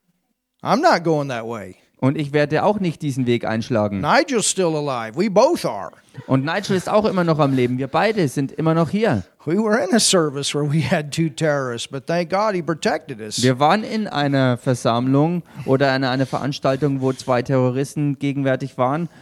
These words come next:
Speaker 2: aber wir waren Gott sei Dank beschützt.
Speaker 1: But we were also warned ahead of time, but we had the freedom to go.
Speaker 2: Und wir sind in diesem Fall genauso auch vorher,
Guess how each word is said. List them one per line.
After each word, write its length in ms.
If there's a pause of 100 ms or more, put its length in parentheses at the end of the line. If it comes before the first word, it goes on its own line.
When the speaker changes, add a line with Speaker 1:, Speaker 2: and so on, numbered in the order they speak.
(180)
Speaker 2:
aber 280
wir 160
waren 340
Gott 220
sei 140
Dank 300
beschützt. 600 (100)
Speaker 1:
But 160
we 160
were 140
also 400
warned 300
ahead 220
of 100
time, 240
but 140
we 180
had 120
the 80
freedom 360
to 80
go. 380 (480)
Speaker 2:
Und 140
wir 120
sind 180
in 140
diesem 280
Fall 320
genauso 520
auch 180
vorher, 500